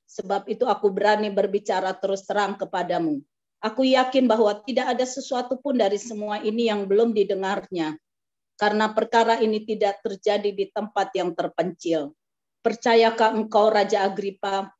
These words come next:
kepada para nabi? Aku tahu bahwa engkau percaya kepada mereka."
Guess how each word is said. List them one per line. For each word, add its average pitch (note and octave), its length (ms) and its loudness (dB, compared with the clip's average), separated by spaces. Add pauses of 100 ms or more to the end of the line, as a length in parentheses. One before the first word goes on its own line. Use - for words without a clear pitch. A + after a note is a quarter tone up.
(140)
kepada G3 480 2
para G3 320 0
nabi? A3+ 560 -4 (320)
Aku F#3+ 320 -4
tahu G#3 320 4
bahwa F#3+ 400 0
engkau G3 320 -2
percaya G#3+ 480 0
kepada F#3 400 -4
mereka." D#3+ 800 -8